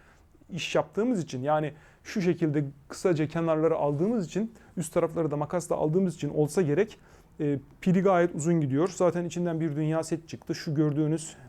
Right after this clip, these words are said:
en sıfır hali. Bir sürü başlığı var. Gayet güzel bir ürün. Bunu da iki yıldır kullanıyorum. Sorun yok.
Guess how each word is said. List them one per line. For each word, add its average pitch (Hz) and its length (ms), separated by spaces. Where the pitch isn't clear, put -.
en 165 260
sıfır 156 380
hali. 131 480
Bir 165 360
sürü 170 300
başlığı 160 440
var. 156 260
Gayet 160 360
güzel 151 380
bir 147 120
ürün. 180 380
Bunu 175 180
da 170 80
iki 165 200
yıldır 143 180
kullanıyorum. 165 560
Sorun 175 300
yok. 165 300